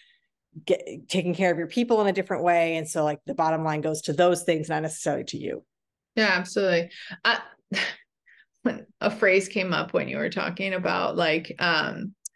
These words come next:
Speaker 2: also, like, if you're getting back into the game, make sure that you're getting back into the game, the right game, right? So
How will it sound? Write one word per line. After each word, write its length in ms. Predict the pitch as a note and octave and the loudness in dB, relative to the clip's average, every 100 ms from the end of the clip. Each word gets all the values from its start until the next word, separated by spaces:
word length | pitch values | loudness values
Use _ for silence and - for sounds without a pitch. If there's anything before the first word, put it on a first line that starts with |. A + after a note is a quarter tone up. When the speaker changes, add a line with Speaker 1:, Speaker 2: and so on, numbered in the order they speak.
| _ _ _ | _ _ _
Speaker 2:
also, 480 | E3+ A3 A3 A3+ G3+ | 0 2 4 4 4
like, 200 | G3 G3 | 4 2
if 80 | F#3+ | 2
you're 80 | G#3+ | 4
getting 260 | A3+ A3 | 4 4
back 220 | F3 F3 | 4 2
into 200 | F3 F3 - | 0 -2 0
the 80 | |
game, 200 | G3 G3 | 0 2
make 160 | F3+ F3+ | 2 0
sure 180 | - F#3+ | 2 2
that 100 | F#3 | 4
you're 140 | F3 | 2
getting 300 | F3+ F3+ F#3 | 2 0 0
back 280 | F3+ D#3+ F3 | 0 0 0
into 240 | F3+ F3 | -4 -2
the 100 | F3+ | -2
game, 580 | F3+ D3 D#3+ F3+ F#3+ F3+ - _ _ _ _ | -2 0 0 0 -2 -4 -8 _ _ _ _
the 140 | F#3 | 2
right 260 | F3 C4 A#3+ | 6 6 4
game, 320 | A2 F2 - _ _ | 0 -4 -8 _ _
right? 320 | F3+ G#3+ - | 2 2 0
So 480 | - F#3+ F3 E3 D#3 | 4 6 8 6 4